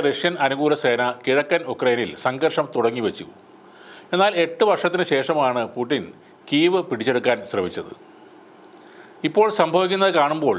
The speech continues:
രണ്ടായിരത്തി ഇരുപത്തിരണ്ടിൽ തന്നെ ഉക്രൈൻ പിടിച്ചെടുക്കാനുള്ള തീരുമാനം എടുക്കേണ്ടതായിരുന്നു എന്ന് താൻ കരുതുന്നതായാണ്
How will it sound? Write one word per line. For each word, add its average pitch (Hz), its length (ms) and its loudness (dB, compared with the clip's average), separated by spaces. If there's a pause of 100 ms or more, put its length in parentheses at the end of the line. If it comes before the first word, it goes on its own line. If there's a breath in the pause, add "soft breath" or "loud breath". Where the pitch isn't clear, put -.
രണ്ടായിരത്തി 170 460 2
ഇരുപത്തിരണ്ടിൽ 165 460 0 (100)
തന്നെ 151 200 -2 (140)
ഉക്രൈൻ 160 380 0
പിടിച്ചെടുക്കാനുള്ള 147 640 0
തീരുമാനം 147 460 0 (120)
എടുക്കേണ്ടതായിരുന്നു 127 800 0 (100)
എന്ന് 117 220 -2
താൻ 120 120 2 (120)
കരുതുന്നതായാണ് 117 680 0